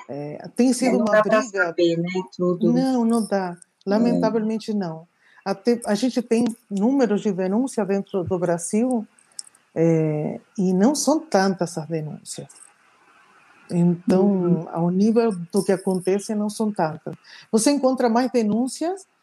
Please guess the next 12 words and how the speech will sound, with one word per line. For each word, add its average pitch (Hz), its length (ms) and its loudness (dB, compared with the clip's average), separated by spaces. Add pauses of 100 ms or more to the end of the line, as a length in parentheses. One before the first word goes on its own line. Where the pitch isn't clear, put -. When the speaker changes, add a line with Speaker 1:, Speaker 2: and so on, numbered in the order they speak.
(380)
Speaker 1:
é, 175 240 2
das 202 160 2
pessoas 226 480 0
escrevendo 233 840 0
nas 226 180 -2 (140)
páginas 180 760 -2
de, 160 580 -4 (560)
é, 165 300 0
Instagram 190 960 2
ou 160 580 -6
de 180 60 -6
Facebook, 208 1400 0